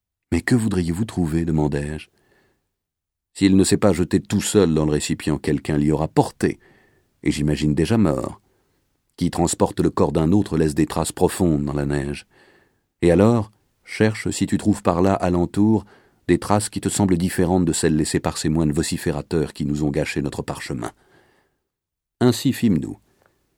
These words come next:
Et je dis sans embâche que ce fut moi, Dieu me sauve de la vanité, qui découvrit quelque chose entre le récipient et l'édifice.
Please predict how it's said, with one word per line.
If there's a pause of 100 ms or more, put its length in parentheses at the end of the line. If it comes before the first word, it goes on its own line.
(220)
Et
je
dis
sans
embâche
que
ce
fut
moi, (560)
Dieu
me
sauve
de
la
vanité, (400)
qui
découvrit
quelque
chose
entre
le
récipient
et
l'édifice.